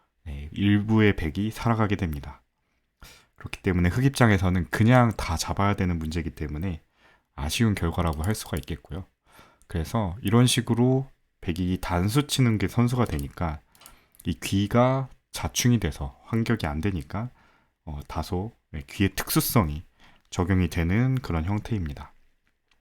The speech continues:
그렇기 때문에 치중 가는 수는 알기 쉽게, 어, 좀 오답이고요.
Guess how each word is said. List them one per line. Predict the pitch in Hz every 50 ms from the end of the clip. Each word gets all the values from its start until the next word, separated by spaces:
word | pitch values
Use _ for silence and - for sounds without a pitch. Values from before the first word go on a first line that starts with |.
| _ _ _ - - - - - - - - - _
그렇기 | - - 113 - - 104
때문에 | - 127 123 117 107 104 113 113 104 92
치중 | - - - - - 151 151
가는 | 147 151 143 139 135
수는 | 127 - 120 120 127 127 107
알기 | 76 78 80 80 123 127
쉽게, | 120 - - - - 80 - - _ _ _ _ _ _ _ _ _ _ -
어, | 82 80 76 76 73 76 -
좀 | - 87 78 80 76 - _ _ -
오답이고요. | - 110 107 120 120 107 92 71 - - - 107